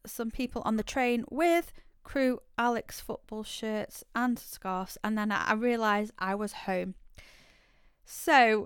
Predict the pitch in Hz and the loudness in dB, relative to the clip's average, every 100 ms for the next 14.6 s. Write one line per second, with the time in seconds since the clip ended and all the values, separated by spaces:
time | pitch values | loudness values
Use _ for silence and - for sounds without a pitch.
0 | - 202 208 - 302 381 - 311 - - | -2 0 2 4 4 2 -2 -2 -2 -4
1 | 202 202 214 - 233 - 220 208 190 214 | -2 0 0 0 -2 -2 -2 -2 -2 -6
2 | - 214 226 - 233 254 - 285 294 - | -6 -6 -6 -4 -2 0 -2 -4 -4 -4
3 | 320 285 240 190 190 - - - 208 202 | -8 -4 -2 -2 -4 -8 -10 -4 -4 -4
4 | - _ _ - - 196 190 - 208 214 | -10 _ _ -14 -8 -6 -6 -6 -2 -2
5 | 208 202 202 - 220 226 240 - 269 262 | 0 -2 -2 -2 0 0 -2 -2 -2 0
6 | 226 - - _ - - 233 214 202 - | 0 0 -6 _ -10 -8 -2 0 0 0
7 | 320 302 269 269 262 247 226 233 - 220 | -2 0 4 6 4 2 2 0 0 0
8 | 208 202 - 214 202 190 - - 196 185 | 0 -2 0 0 0 -2 -4 -6 -2 -2
9 | 196 - _ _ _ - - - - 208 | -2 -6 _ _ _ -20 -20 -8 4 4
10 | 190 - - - - 262 262 240 220 220 | 4 -2 -20 -12 2 4 6 6 8 8
11 | 233 240 - - 208 202 - 208 190 196 | 6 4 0 -4 -6 -6 -4 0 0 -2
12 | 214 - 196 - 202 269 262 233 220 202 | -6 -6 -6 -6 0 2 4 4 2 4
13 | 190 - - 202 - 285 269 233 214 196 | 2 0 -2 -2 0 4 6 4 2 -2
14 | - 180 185 180 185 | -2 0 2 2 -2